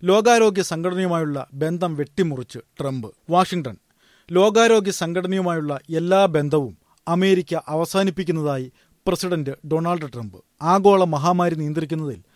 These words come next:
സംഘടന പരാജയപ്പെട്ടെന്നും ചൈനയെ സംരക്ഷിക്കുന്നുവെന്നും ആരോപിച്ചാണ് തീരുമാനമെന്ന് ട്രംപ് വ്യക്തമാക്കി. ആവശ്യമായ പരിഷ്കാരങ്ങൾ നടപ്പിലാക്കുന്നതിൽ അവർ പരാജിതരായി. തന്മൂലം ഇന്ന് ലോകാരോഗ്യ സംഘടനയുമായുള്ള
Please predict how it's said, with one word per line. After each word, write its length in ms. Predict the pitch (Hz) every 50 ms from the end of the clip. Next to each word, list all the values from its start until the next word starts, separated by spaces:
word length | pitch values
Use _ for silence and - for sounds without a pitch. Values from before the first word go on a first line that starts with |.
| _ _ _
സംഘടന 460 | - - 196 190 185 202 196 190 180
പരാജയപ്പെട്ടെന്നും 800 | 156 151 156 151 160 170 165 180 170 135 160 127 - 135 139 139 131 - _ _ _ _ _ _ -
ചൈനയെ 360 | 196 185 202 208 208 208 196
സംരക്ഷിക്കുന്നുവെന്നും 840 | - - 165 160 170 175 160 196 202 202 190 185 175 160 151 147 143 -
ആരോപിച്ചാണ് 680 | 139 147 156 170 175 180 170 185 - 175 147 139 131 127 - _ _
തീരുമാനമെന്ന് 720 | - 170 170 185 202 196 202 196 190 175 156 147 139 139 131 -
ട്രംപ് 280 | _ - 160 160 165 165
വ്യക്തമാക്കി. 580 | 151 135 120 - - 165 143 117 101 - - - _ _ -
ആവശ്യമായ 580 | 190 190 220 233 269 247 - 254 233 226 202 196
പരിഷ്കാരങ്ങൾ 600 | 180 170 156 160 165 - - 202 190 185 180 175
നടപ്പിലാക്കുന്നതിൽ 720 | 165 156 147 - - 190 185 170 156 170 165 156 135 107 92 _ _ _ -
അവർ 200 | 170 170 175 156
പരാജിതരായി. 640 | - 156 139 147 156 156 151 156 143 120 98 90 - _ _ _ _ _ _ _
തന്മൂലം 400 | - 185 208 220 226 220 208 185 175 - _ -
ഇന്ന് 200 | 196 208 214 196
ലോകാരോഗ്യ 580 | 175 170 180 175 190 196 196 196 190 175 185
സംഘടനയുമായുള്ള 840 | 170 - 165 160 165 175 180 185 185 180 170 170 170 160 156 147